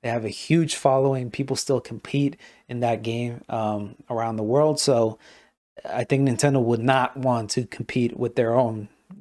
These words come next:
game specifically made for the Switch, which is, uh, Nin-, Super, Super Bros, uh, Super Mario, <laughs> God damn it, Super Smash Bros Ultimate. But all in all, I'm excited to see what the next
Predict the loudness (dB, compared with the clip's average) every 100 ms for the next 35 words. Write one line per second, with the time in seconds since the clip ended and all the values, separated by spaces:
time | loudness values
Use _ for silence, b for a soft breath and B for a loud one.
0 | 0 0 0 -6 -10 -12 -8 -2 0 0
1 | 0 0 0 0 -2 -6 -10 -4 -4 -4
2 | -8 -8 -10 -10 -14 _ B B B -2
3 | -2 -6 0 2 2 0 2 2 4 4
4 | 4 4 0 b b b -2 0 2 2
5 | 4 4 4 0 -4 -6 _ -8 -6 -6
6 | -10 -14 _ -2 2 4 4 4 4 4
7 | 2 0 4 2 0 b b -2 0 0
8 | -6 -10 -12 _ _ _ _ _ _ _
9 | _ -10 -10 -10 -4 4 4 4 -4 _
10 | 4 6 6 4 4 4 4 4 4 4
11 | 0 0 4 4 2 B B B 2 4
12 | 4 0 0 2 2 0 -10